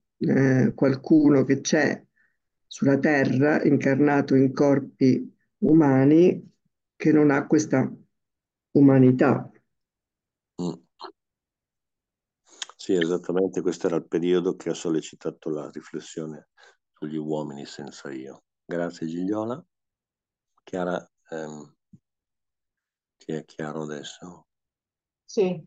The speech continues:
Speaker 3: sì, adesso un po' mi ricordo. E ricordo anche che tu hai parlato di questa, eh, determina per cattiva intenzione,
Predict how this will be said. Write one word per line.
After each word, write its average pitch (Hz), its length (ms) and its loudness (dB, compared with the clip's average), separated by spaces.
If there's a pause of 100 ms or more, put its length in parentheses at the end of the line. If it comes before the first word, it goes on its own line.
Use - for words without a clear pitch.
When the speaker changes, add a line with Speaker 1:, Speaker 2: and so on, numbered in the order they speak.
(120)
Speaker 3:
sì, - 200 -10
adesso 180 960 -6
un 175 160 -10
po' 175 160 -6
mi 180 100 -8
ricordo. 160 800 -6
E 175 360 -4
ricordo 196 500 -10
anche 208 320 -8
che 196 100 -12
tu 220 120 -6
hai 196 140 -6
parlato 196 540 -8
di 175 160 -12
questa, 180 560 -8
eh, 175 580 -2 (160)
determina 202 760 -4
per 185 180 -6
cattiva 208 540 -6
intenzione, 190 1200 -4